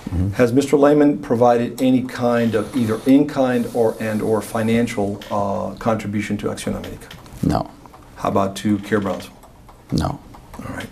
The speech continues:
Speaker 2: Uh, when was the last time you spoke to Mister Lehman?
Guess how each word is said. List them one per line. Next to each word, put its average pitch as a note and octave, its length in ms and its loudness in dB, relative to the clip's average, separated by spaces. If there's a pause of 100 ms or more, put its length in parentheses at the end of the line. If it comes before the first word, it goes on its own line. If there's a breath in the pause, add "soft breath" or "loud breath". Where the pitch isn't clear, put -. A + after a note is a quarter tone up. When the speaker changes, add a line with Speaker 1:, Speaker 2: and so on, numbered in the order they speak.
(680 loud breath)
Speaker 2:
Uh, A2+ 240 6
when C3 100 4
was D3 120 4
the A#2+ 60 4
last A2+ 220 2
time G#2+ 200 0
you G2 60 0
spoke F2+ 260 -6
to - 80 -12
Mister G2 220 -8
Lehman? G2 300 -12